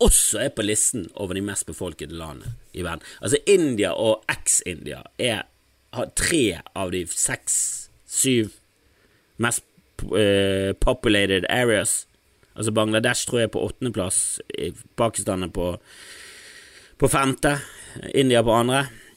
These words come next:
Altså, de er nesten to milliarder bare de. Er det, er det ingen der som tenker sånn, «Vet du, det holder egentlig. Skal, skal vi, <laughs> skal vi ta,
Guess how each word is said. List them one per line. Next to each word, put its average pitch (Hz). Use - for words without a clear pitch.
Altså, 127
de 170
er 131
nesten 151
to 180
milliarder 131
bare 107
de. 95
Er 117
det, 123
er 160
det 160
ingen 175
der 156
som 123
tenker 127
sånn, 131
«Vet -
du, -
det -
holder -
egentlig. -
Skal, 95
skal 92
vi, 92
<laughs> -
skal -
vi -
ta, 156